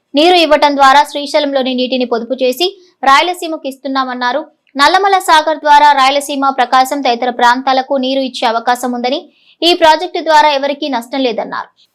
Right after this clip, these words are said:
ఎగువ నుంచి వదిలిన నీళ్లు పోలవరం నుంచి నల్లమల సాగర్కు తీసుకెళ్లి వాడుకుంటే తప్పేంటి? పోలవరంలో మిగిలిన నీళ్లు తెలంగాణ రాష్ట్రం కూడా వినియోగించుకునే అవకాశం ఉంటుంది. తెలంగాణ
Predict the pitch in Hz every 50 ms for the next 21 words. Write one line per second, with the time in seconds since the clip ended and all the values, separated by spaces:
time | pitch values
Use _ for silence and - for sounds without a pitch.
0 | _ - 285 302 269 359 370 381 381 359 349 370 370 330 320 302 302 330 320 320
1 | 311 311 311 302 294 311 294 294 285 285 294 302 302 294 294 285 285 277 269 -
2 | 294 277 269 254 262 277 277 269 269 277 277 269 247 247 262 269 262 269 - 254
3 | 247 240 277 277 262 262 254 247 240 226 240 247 247 254 247 240 254 254 240 240
4 | 220 214 - 254 247 240 233 294 320 339 - _ _ _ _ _ - 320 311 320
5 | 339 339 339 330 330 330 330 311 302 285 277 294 294 302 294 294 285 277 277 277
6 | 285 285 285 262 269 269 277 277 269 269 262 254 240 240 233 - 262 254 240 254
7 | 247 247 240 226 220 247 254 247 262 247 233 - 269 254 226 202 226 226 240 240
8 | 240 240 240 226 220 214 226 214 - - - _ _ _ _ _ _ - - 320
9 | 339 339 339 330 320 320